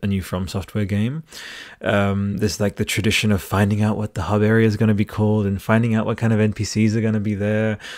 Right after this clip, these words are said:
and, uh, hearing Miyazaki, like, tease certain, uh, gameplay aspects. And they're just, honestly,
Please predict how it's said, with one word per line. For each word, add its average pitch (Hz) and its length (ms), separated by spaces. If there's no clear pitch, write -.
and, 104 520
uh, 101 140
hearing 113 340
Miyazaki, 107 560
like, 104 220
tease 113 400
certain, 113 380
uh, 110 380
gameplay 117 400
aspects. 113 640
And 127 160
they're 139 100
just, 151 300
honestly, 117 760